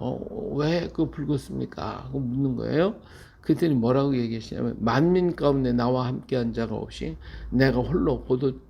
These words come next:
포도즙 틀을 밟았는데, 내가 노함으로 말미암아 무리를 밟았고 분함으로 말미암아 짓밟-, 짓밟았으므로 그들의 선혈이 내 옷에 튀어 내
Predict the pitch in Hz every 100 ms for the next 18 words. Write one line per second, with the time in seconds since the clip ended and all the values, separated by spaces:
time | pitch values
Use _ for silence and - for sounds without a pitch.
0 | - - 165 156 151 - - - - 143
1 | 139 147 - 107 - 117 58 57 76 73
2 | - - - - - 123 131 127 120 127
3 | 151 156 139 123 113 113 113 113 123 113
4 | 113 139 160 143 123 107 110 101 - 131
5 | 120 - 147 143 139 123 117 113 110 113
6 | 120 - - - - 58 - - - -
7 | - - 151 - 143 131 117 - 117 120
8 | 120 117 131 127 120 117 - 165 160 110
9 | 147 143 127 - - - - 120 120 139
10 | 151 - - - 123 - - - - 104
11 | - 120 120 -